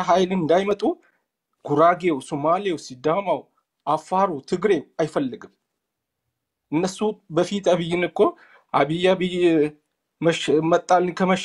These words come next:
ብለው የዘፈኑት፣ የአብይ ሻንጣ የተሸከሙት፣ የአብይን እግር በምላስ የጠረጉት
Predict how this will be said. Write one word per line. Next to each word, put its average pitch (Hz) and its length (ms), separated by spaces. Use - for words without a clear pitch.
ብለው 185 200
የዘፈኑት፣ 175 720
የአብይ 175 440
ሻንጣ 190 400
የተሸከሙት፣ 190 760
የአብይን 180 760
እግር 190 320
በምላስ 175 580
የጠረጉት 185 680